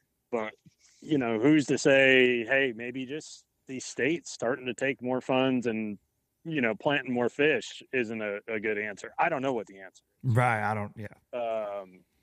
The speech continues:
Speaker 1: but there's certainly a lot of pressure on all the bodies of water, more so it feels like than ever before, you know, the big high
Speaker 2: Definitely.
Speaker 1: school, college, all the tournaments. So maybe, I,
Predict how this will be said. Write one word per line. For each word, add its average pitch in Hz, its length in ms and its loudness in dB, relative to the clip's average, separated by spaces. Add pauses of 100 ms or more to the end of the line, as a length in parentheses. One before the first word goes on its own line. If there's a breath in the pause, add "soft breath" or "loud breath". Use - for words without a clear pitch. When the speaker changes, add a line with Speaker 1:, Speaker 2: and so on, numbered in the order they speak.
(420)
Speaker 1:
but 143 160 -2
there's 151 200 2
certainly 143 360 0
a 127 60 0
lot 123 200 0
of 120 80 -8
pressure 113 600 -4 (180)
on 113 220 -8
all 110 140 -6
the 110 60 -8
bodies 110 340 -4
of 117 60 -8
water, 104 400 -8
more 110 240 -6
so 107 320 -2
it 107 100 -6
feels 107 260 -6
like 107 200 -6
than 110 100 -8
ever 104 220 -6
before, 98 560 0
you 113 140 -2
know, 101 100 -2
the 123 180 2
big 117 120 2
high 110 160 2
Speaker 2:
Definitely. 107 120 0
Speaker 1:
school, 107 480 -6
college, 107 460 -2 (480 loud breath)
all 143 380 6
the 110 120 0
tournaments. 104 640 -4 (360)
So 120 500 2 (220)
maybe, 120 540 0 (340)
I, 127 160 2